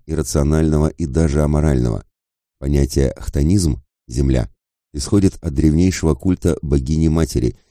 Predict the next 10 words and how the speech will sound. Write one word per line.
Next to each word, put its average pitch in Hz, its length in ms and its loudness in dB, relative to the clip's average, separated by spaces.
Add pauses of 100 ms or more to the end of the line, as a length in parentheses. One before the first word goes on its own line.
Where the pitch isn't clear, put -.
(120)
непосредственно 80 800 0
связанного 76 560 0
с - 80 -10
культом 69 320 0
земли. 62 340 0 (840)
Постепенно, 73 680 -2 (300)
в - 40 -20
течение 95 420 2
тысячелетнего 71 760 0
развития, 67 640 -2